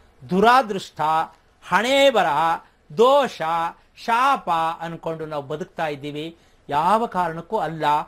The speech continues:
ಇದನ್ನ ನಿಕಟವಾಗಿ, ನೇರವಾಗಿ ವಿಚಾರವನ್ನ ಹೇಳುವವರ ಹತ್ತಿರ ಹೋಗೋದು ಅಷ್ಟು ಸುಲಭದ ಕೆಲಸನೂ ಅಲ್ಲ ಅಂತ ಇದ್ರ ಜೊತೆ ಹೇಳಕ್ ಇಷ್ಟಪಡ್ತೀನಿ. ಎಲ್ರಿಗೂ ಆಸೆ,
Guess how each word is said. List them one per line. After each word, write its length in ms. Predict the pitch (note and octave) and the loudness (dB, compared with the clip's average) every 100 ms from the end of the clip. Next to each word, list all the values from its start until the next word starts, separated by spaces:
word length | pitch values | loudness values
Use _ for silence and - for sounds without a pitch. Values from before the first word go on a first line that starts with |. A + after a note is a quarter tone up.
| - _ _ | -10 _ _
ಇದನ್ನ 320 | F3+ F3+ F3 F3+ | -6 -4 -4 -6
ನಿಕಟವಾಗಿ, 960 | E3+ F3 F3+ A3+ A3 F3+ E3 D#3+ F#3+ A#3 | -6 -6 -4 -2 -2 2 2 0 -4 -6
ನೇರವಾಗಿ 1160 | D#3 D#3+ G3 A#3+ A#3 G3 F3 E3 D#3 A#3+ D4+ - _ _ _ - | -6 -2 2 4 4 4 2 2 0 -6 -6 -10 _ _ _ -6
ವಿಚಾರವನ್ನ 880 | F#3+ G3+ C4 C4+ C4+ B3 G#3+ F#3 F3+ A#3+ D#4+ - _ | -6 -2 2 4 4 2 0 -2 -2 -2 -2 -10 _
ಹೇಳುವವರ 720 | F3+ G3 C4+ C#4+ C4+ A#3+ A3+ | 0 2 4 2 2 4 2
ಹತ್ತಿರ 320 | F#3+ - G#3+ A3+ | 0 -2 0 2
ಹೋಗೋದು 960 | A#3 F#3 G3+ F3+ F#3 E3 C#4 F4+ - - - A#3 | 2 2 -2 -2 -4 -2 -2 -4 -12 -20 -8 -8
ಅಷ್ಟು 320 | - - D4+ | -8 -8 -10
ಸುಲಭದ 480 | - G#3 C#4 D4 C4+ | -4 -4 0 2 2
ಕೆಲಸನೂ 560 | G#3 F#3 - F3+ G3+ | -2 -6 -4 -6 -6
ಅಲ್ಲ 380 | A3 D#3 E3 F3+ | -2 -2 0 4
ಅಂತ 240 | A3 A#3 C#4+ | 4 2 -4
ಇದ್ರ 200 | G#3+ D3+ | -6 -6
ಜೊತೆ 220 | C#3+ G#3 | -10 -8
ಹೇಳಕ್ 300 | D#3 D#3+ D3+ | -6 -8 -12
ಇಷ್ಟಪಡ್ತೀನಿ. 680 | - D#3+ D#3+ C#3+ D#3 D#3 D#3+ _ _ | -12 -10 -10 -12 -12 -12 -16 _ _
ಎಲ್ರಿಗೂ 400 | F3 G3+ C4+ B3+ | -4 -4 -2 0
ಆಸೆ, 420 | G#3+ F3+ - D#3 | 0 0 -2 -4